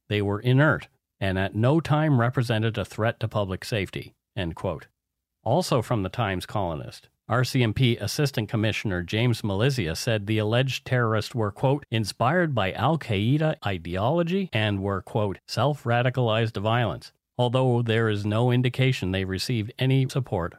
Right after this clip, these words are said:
from any international terrorist organizations.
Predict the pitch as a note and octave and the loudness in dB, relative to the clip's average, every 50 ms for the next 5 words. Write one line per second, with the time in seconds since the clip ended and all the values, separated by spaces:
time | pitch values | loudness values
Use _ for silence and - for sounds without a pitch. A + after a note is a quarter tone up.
0 | _ _ - - G#2+ F#2 G2 - - C3+ C#3 B2+ B2 C#3+ - - B2 A#2 A#2+ A#2+ | _ _ -6 -4 -2 -2 -2 -2 0 2 2 4 2 2 0 0 0 0 0 0
1 | A2 F#2 F2+ F#2 - - - G#2 F#2+ - - - C3 A2 F2+ F2 F#2+ - - - | 0 0 0 -2 -2 -2 -4 -6 -6 -4 -2 0 0 0 0 -2 -4 -8 -10 -8
2 | - - G#2+ F#2 F2+ F2 F2 F2+ F2 G#2+ B2 C3+ A2+ - - - - - - | -6 -4 -4 -4 -4 -4 -4 -4 -2 0 0 0 0 -2 -4 -8 -14 -20 -20